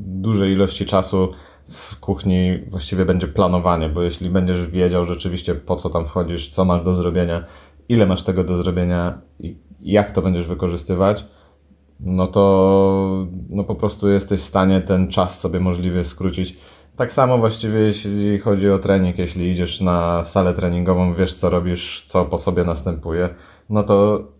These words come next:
dzięki temu też nie chodzisz w kółko i nie zastanawiasz się, tylko robisz to, co do ciebie należy.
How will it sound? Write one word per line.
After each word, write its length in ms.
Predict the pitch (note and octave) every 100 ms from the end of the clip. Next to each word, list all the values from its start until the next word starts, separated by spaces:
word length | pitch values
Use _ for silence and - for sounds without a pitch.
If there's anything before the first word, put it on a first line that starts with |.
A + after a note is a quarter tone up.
| F#2
dzięki 340 | F#2+ G2 G2
temu 300 | G2 F#2 F#2+
też 520 | F#2+ F#2+ - - -
nie 520 | F#2 G2+ G#2 G2 G2 G2
chodzisz 360 | - G2 F#2 F#2
w 120 | -
kółko 460 | G#2+ G2+ G#2 F#2+
i 180 | F#2 F#2
nie 160 | F#2 F#2+
zastanawiasz 680 | F#2+ - G2+ F#2+ F#2+ G2+ -
się, 100 | -
tylko 280 | C#3 C#3 B2+
robisz 300 | A#2+ A#2 -
to, 100 | A2+
co 140 | A2+
do 100 | A2
ciebie 240 | A2 G#2
należy. 480 | A2 G#2 F2 D2 -